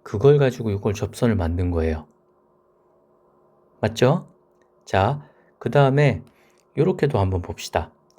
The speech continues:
만약에 삼촌이 네모 박스를 하나 만들어 볼게요.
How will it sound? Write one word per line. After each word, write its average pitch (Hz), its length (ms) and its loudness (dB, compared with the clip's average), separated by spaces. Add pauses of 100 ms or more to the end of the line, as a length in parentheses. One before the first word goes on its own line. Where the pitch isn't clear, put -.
(340)
만약에 139 380 2
삼촌이 127 840 -2 (480)
네모 120 280 2
박스를 143 380 0
하나 107 180 0
만들어 92 360 0
볼게요. 87 680 -2